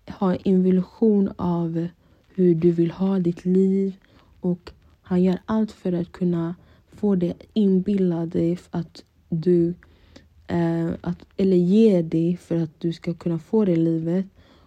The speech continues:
För att kunna mind-kontrollera dig genom att du har det livet. För han vet att oavsett om du får det här livet så är det inte det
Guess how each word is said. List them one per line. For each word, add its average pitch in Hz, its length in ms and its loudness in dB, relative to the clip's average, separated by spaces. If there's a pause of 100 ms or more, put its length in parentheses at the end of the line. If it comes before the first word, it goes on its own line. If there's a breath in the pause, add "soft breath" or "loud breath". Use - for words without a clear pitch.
(180 soft breath)
För 175 200 -2
att 165 200 -2
kunna 160 420 -4
mind-kontrollera 180 1040 0
dig 170 260 0
genom 175 500 0
att 165 200 -8
du 170 80 -6
har 196 240 -2
det 165 120 0
livet. 165 480 -4 (720 soft breath)
För 170 320 -2
han 175 320 -2
vet 196 400 0
att 160 300 -8 (100)
oavsett 208 500 0
om 175 120 2
du 170 120 -2
får 214 260 -2
det 180 60 0
här 170 160 0
livet 180 600 0 (340 soft breath)
så 180 240 0
är 170 100 2
det 170 80 0
inte 170 280 -4
det 170 520 0